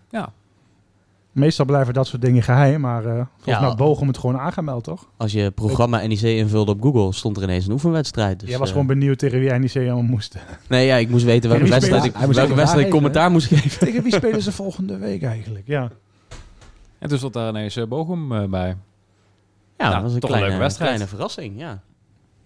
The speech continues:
Speaker 2: Iedereen maar heel beleefd.
Speaker 1: Ja, dat, dat zou inderdaad prettig zijn. Maar ja, goed, zit natuurlijk een beetje in hetzelfde schuitje als N E C. Ook promovendus.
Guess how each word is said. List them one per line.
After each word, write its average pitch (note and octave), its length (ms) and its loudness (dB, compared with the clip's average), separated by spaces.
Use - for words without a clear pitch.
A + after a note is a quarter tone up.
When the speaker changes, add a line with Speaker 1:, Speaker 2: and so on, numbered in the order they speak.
Speaker 2:
Iedereen A2 300 -6
maar G#2 100 -8
heel B2 140 -6
beleefd. B2 440 -10
Speaker 1:
Ja, B2+ 140 -2
dat, A2+ 220 -4
dat A2 180 -4
zou F#2 120 -6
inderdaad F2+ 280 -8
prettig G#2+ 260 -4
zijn. B2 200 -4
Maar E3 100 0
ja, A#2 80 0
goed, B2 160 -8
zit A2+ 120 -12
natuurlijk G#2+ 320 -8
een G2 220 -6
beetje G#2+ 300 -4
in F#2+ 60 -10
hetzelfde F2 300 -12
schuitje G2 360 -4
als F2+ 120 -6
N F#2 180 -4
E B2 60 0
C. B2 40 -2
Ook C3 120 -2
promovendus. A#2+ 720 -6